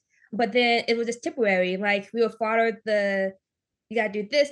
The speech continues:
this, and that," but it was just, did not last long. We try, I've tried reading books. My husband did not like to read books. <laughs>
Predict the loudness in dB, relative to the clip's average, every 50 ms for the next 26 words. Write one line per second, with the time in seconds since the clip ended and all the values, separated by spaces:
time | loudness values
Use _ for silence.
0 | -2 -6 -6 -4 -4 -6 -6 -4 -2 0 0 0 0 -2 -4 -8 -16 -14 -8 -4
1 | -2 -2 -2 -2 -2 -2 -2 -2 -4 -6 -6 -10 _ _ -2 -2 0 2 2 0
2 | 0 0 -2 -2 -2 -2 -4 -6 -6 -6 -6 -6 -6 -8 -8 -10 _ _ _ _
3 | _ -4 -2 -2 -2 -2 -4 -2 0 -2 -2 -2 0 0 2 2 2 2 0 0
4 | -4 -8 -14 _ -8 -6 -4 -2 0 0 0 2 2 2 2 0 -2 -6 -12 -12
5 | -12 -14 -16 _ _ _ _ -6 -4 0 0 0 0 2 2 2 2 2 2 0
6 | 0 0 -4 -4 -4 -6 -6 -6 -6 -4 -4 -4 -4 -4 -6 -6 -2 4 6